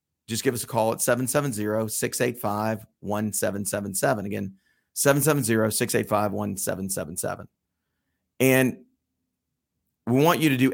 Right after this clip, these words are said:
everything you can to plan for successful retirement. We want you to minimize your fees. And we've already talked about in the show for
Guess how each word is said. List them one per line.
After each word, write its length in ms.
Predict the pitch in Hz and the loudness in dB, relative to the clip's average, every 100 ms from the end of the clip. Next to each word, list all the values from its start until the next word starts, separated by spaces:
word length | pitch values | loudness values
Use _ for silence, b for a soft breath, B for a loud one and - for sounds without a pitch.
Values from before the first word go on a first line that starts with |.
| - | 4
everything 480 | 131 160 151 156 | 4 4 2 2
you 160 | 147 135 | 2 2
can 640 | - 131 113 98 107 120 - _ _ _ _ _ _ _ _ _ _ _ - | 0 0 0 0 -2 -4 -8 _ _ _ _ _ _ _ _ _ _ _ -4
to 100 | 123 | -2
plan 340 | - 131 127 | 0 2 2
for 140 | 120 113 | 2 -2
successful 480 | - - 123 - 120 | -4 2 2 2 -2
retirement. 420 | - 110 101 - | 0 0 0 0
We 80 | 113 | 0
want 240 | 120 - | 0 2
you 80 | 120 | 2
to 180 | 113 - - _ - | 0 -2 -14 _ -2
minimize 540 | 101 120 131 131 117 | 2 4 4 4 2
your 80 | 117 | 0
fees. 380 | 113 117 95 90 | 0 0 0 -4
And 60 | |
we've 120 | 104 | -2
already 340 | 110 117 117 113 - b b b | 2 2 2 -2 -8 b b b
talked 220 | 131 127 | 0 2
about 160 | 123 120 | 4 4
in 60 | |
the 100 | 113 | 2
show 480 | - 117 117 113 107 b b b b - | 2 2 2 0 -4 b b b b -4
for 360 | 120 117 113 | 2 4 4